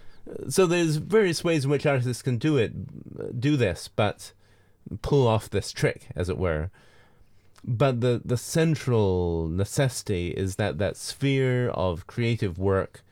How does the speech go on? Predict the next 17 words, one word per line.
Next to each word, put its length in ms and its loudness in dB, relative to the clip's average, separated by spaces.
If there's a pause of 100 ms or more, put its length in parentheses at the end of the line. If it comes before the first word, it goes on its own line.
(440)
not 720 0 (440)
be 320 2
in 220 4
response 600 0
to 100 0
what 260 0
the 80 -2
market 380 0
wants, 460 -2
but 300 -8
in 180 2
response 460 -4
to 80 -4
what 180 -2
the 80 -4
gift 280 -4
demands. 520 -2